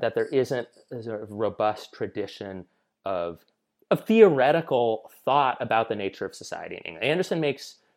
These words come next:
one of the boldest claims he makes, and he doubles down on it in his response to Thompson's critique, is that England never produced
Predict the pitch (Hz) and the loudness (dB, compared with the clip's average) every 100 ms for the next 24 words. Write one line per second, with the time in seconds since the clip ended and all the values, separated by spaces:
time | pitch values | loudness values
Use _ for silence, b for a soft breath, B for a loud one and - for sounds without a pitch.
0 | _ _ _ _ _ _ _ 135 131 120 | _ _ _ _ _ _ _ -4 -2 0
1 | 117 143 185 180 - 131 120 123 117 117 | 4 6 6 2 -2 -8 -6 -8 -6 -6
2 | - 101 101 98 127 147 147 110 104 117 | -6 -8 -8 -2 2 4 2 0 -2 0
3 | 131 110 87 87 - 107 127 95 95 - | -2 -4 -6 -6 -8 -8 -4 -4 -4 -10
4 | b b - 117 - 120 113 - 113 - | b b -8 -8 -2 -2 -2 -4 -10 -8
5 | 104 104 95 - 110 - 180 139 - b | -8 -8 -14 -12 -12 -6 -4 -4 -6 b
6 | b 117 127 113 127 143 147 127 113 117 | b -6 -2 -2 -2 -2 0 -2 -4 -2
7 | 131 135 143 139 - 113 110 110 104 - | -2 0 0 -2 -6 -4 -2 -2 -4 -10
8 | - | -20